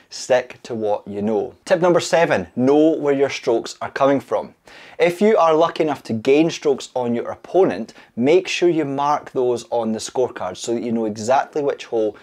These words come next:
you are getting an advantage on. You don't want to play the hole and then find out that actually you could have been more aggressive because you were given a stroke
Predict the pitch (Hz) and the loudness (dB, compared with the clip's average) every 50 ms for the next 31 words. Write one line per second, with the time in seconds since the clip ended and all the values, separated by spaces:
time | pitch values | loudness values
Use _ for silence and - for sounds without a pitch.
0 | _ _ - 113 107 110 104 - 107 107 104 - - 104 98 95 - - 101 - | _ _ -8 -4 -2 -2 -2 -2 -2 -4 -4 -2 -4 -4 -4 -4 -8 -10 -12 -12
1 | - - 101 98 95 101 104 101 98 95 90 - - 98 95 - - _ 131 127 | -10 -10 -10 -10 -10 -4 -2 -2 -2 -2 -4 -8 -10 -10 -10 -10 -6 _ -2 -2
2 | 110 - - - _ - - - _ - 127 120 117 151 151 175 170 170 165 160 | -2 -2 -6 -14 _ -20 -20 -14 _ 0 0 2 4 4 4 4 4 2 0 -2
3 | - - - - - 151 151 143 131 113 - 190 190 151 110 107 - 113 117 120 | -2 -8 -12 0 2 2 4 4 2 2 2 4 4 4 4 2 0 -2 -2 -2
4 | 120 113 - - 117 117 113 107 110 107 85 104 101 - 127 90 90 - 123 117 | -2 -2 -2 -4 -2 -2 0 0 0 -2 -2 -4 -2 -2 -2 -2 -2 -6 -6 -4
5 | 110 107 110 104 - - 131 127 117 - 127 117 113 113 113 107 104 101 113 113 | -2 -2 -4 -6 -6 -4 -4 -4 -2 -2 -2 0 2 2 2 2 0 0 0 0
6 | 110 107 - - 104 - - 107 - - 101 95 98 98 98 - 175 175 165 131 | 0 -2 -4 -8 -10 -10 -10 -12 -12 -12 -12 -12 -12 -14 -4 -4 -4 -2 0 -2
7 | 107 101 92 - - - 104 101 98 - | -2 -2 -6 -12 -8 -4 -4 -4 -4 -8